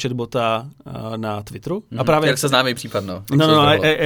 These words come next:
Speaker 1: jak jsem právě říkal, že, že, jako, že ty neuronové sítě se typicky učí na jako obrovském množství dat,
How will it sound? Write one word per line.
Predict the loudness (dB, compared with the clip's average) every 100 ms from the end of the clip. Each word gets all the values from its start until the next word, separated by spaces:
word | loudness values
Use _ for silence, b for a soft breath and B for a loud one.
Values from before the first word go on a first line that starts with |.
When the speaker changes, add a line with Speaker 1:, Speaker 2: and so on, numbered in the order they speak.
| 0
Speaker 1:
jak | 0
jsem | -2
právě | 0 0 0
říkal, | -2 -2 0
že, | -2
že, | 0 -2
jako, | -2
že | -6
ty | -4 0
neuronové | 0 0 -2 -4
sítě | -6 -6
se | -6
typicky | -8 -8 -4
učí | -2 -2
na | -2
jako | -2 -2
obrovském | 0 -2 -2 -2
množství | -2 -4 -8
dat, | -8